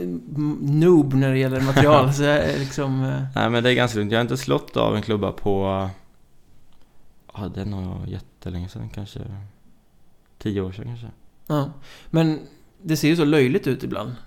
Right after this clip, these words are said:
Speaker 1: Eh, powerplay till exempel, och så ska
Speaker 2: Mm.
Speaker 1: någon bara skjuta och så ramlar klubban i bitar.
Speaker 2: Ja.
Speaker 1: Vad är det som avgör det där, liksom, om,
Speaker 2: Nej, men
Speaker 1: om det
Speaker 2: vet
Speaker 1: blir en
Speaker 2: inte.
Speaker 1: klockren träff eller om klubban går av?
Speaker 2: Ja, men det är väl ofta som man har fått någon slag innan på, på klubban som kan göra att den har fått en liten spricka, och sen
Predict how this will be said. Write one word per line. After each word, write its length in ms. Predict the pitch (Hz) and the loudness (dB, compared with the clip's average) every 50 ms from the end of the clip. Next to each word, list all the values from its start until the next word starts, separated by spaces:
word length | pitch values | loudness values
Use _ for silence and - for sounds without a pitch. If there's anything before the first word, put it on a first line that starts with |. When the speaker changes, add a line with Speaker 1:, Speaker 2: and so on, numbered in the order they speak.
| - - | -10 -8
Speaker 1:
Eh, 140 | 147 139 131 | -6 -6 -6
powerplay 560 | - - 143 151 131 117 123 - 143 135 135 | -6 -2 0 0 0 0 0 0 0 0 0
till 100 | 135 131 | 0 -2
exempel, 380 | 131 131 131 120 117 - 131 131 | -2 -2 -2 -4 -4 -4 -6 -6
och 100 | 127 123 | -6 -4
så 80 | 131 110 | -2 -2
ska 120 | 113 120 | 0 2
Speaker 2:
Mm. 120 | 127 135 131 | 4 4 4
Speaker 1:
någon 160 | 127 127 127 | 4 4 2
bara 140 | 127 123 123 | 0 0 0
skjuta 280 | 127 131 123 131 135 | 0 -2 -4 -4 -6
och 80 | 131 120 | -8 -8
så 160 | - 131 127 135 - - - - | -8 -8 -10 -10 -10 -12 -10 -4
ramlar 280 | 131 139 131 131 131 131 | -2 0 0 0 -2 -2
klubban 280 | 139 139 127 123 127 | -2 -2 -2 -2 -2
i 40 | 123 | -2
bitar. 480 | 120 135 123 120 - - - - - - - | 0 0 -2 -2 -4 -12 -14 -14 -14 -8 -2
Speaker 2:
Ja. 300 | - 104 104 110 120 117 - - - | 0 2 4 4 2 2 -2 -2 2
Speaker 1:
Vad 100 | 165 160 | 4 4
är 40 | |
det 80 | 151 143 | 4 6
som 80 | 143 156 | 4 4
avgör 460 | 160 151 120 104 113 127 156 214 262 | 4 4 2 2 2 2 0 2 2
det 100 | 247 185 | 0 -2
där, 160 | 139 123 117 | -2 -2 -2
liksom, 300 | 127 131 131 - 135 135 | -4 -6 -6 -6 -4 -2
om, 200 | 131 127 127 127 120 - - - - - - - - - | -2 -2 -2 -4 -8 -10 -14 -16 -16 -16 -18 -18 -14 -12
Speaker 2:
Nej, 160 | - - 57 | -12 -10 -8
men 120 | - - 165 | -4 2 2
Speaker 1:
om 60 | 151 | 4
det 60 | 151 | 4
Speaker 2:
vet 60 | 147 | 6
Speaker 1:
blir 100 | 151 156 151 | 6 6 4
en 40 | |
Speaker 2:
inte. 80 | 147 147 | 4 4
Speaker 1:
klockren 320 | 165 143 135 - 143 135 135 | 2 0 2 2 2 2 2
träff 280 | 139 139 139 139 - | 2 0 0 0 0
eller 120 | 139 131 131 | 0 0 0
om 100 | 131 131 | 0 0
klubban 300 | 135 135 123 123 127 127 | 0 -2 -2 -2 -4 -2
går 100 | 127 131 | -2 -2
av? 200 | - - - 127 - - - - - - - - - - - - - | -2 -4 -6 -10 -14 -16 -16 -16 -16 -18 -20 -20 -20 -14 -14 -12 -8
Speaker 2:
Ja, 60 | 92 | -8
men 120 | 92 82 87 | -8 -6 -4
det 80 | 85 | -6
är 80 | 65 67 | -6 -4
väl 80 | 98 | -4
ofta 240 | 117 110 - - 104 | -4 -4 -4 -4 -4
som 140 | 95 101 98 | -4 -2 -2
man 140 | 98 98 98 | -2 -2 -2
har 60 | 95 | -4
fått 220 | 95 104 101 - | -4 -6 -6 -6
någon 100 | 117 110 | -6 -6
slag 300 | - - 107 98 98 98 | -4 -2 -2 -2 0 0
innan 320 | 101 95 92 90 95 104 104 | 0 0 -2 -2 -4 -4 -4
på, 260 | 110 107 104 104 98 95 - - - - | -2 -2 0 -2 -2 -4 -10 -18 -16 -10
på 80 | - 104 | -10 -8
klubban 340 | 101 101 95 92 95 92 90 | -4 -4 -4 -4 -4 -6 -6
som 180 | - 98 92 | -6 -6 -6
kan 180 | - - 92 92 | -6 -6 -4 -4
göra 180 | 90 92 117 | -4 -6 -6
att 100 | 113 - | -10 -8
den 200 | - 95 92 92 | -6 -4 -4 -4
har 80 | 92 90 | -4 -6
fått 240 | - - - - - | -8 -10 -12 -10 -8
en 60 | 95 | -10
liten 200 | 95 101 101 95 | -8 -8 -8 -10
spricka, 420 | - - 92 - - - - 95 | -8 -10 -12 -12 -12 -10 -8 -8
och 100 | 92 92 | -8 -6
sen 240 | - 98 95 92 95 | -8 -8 -8 -8 -8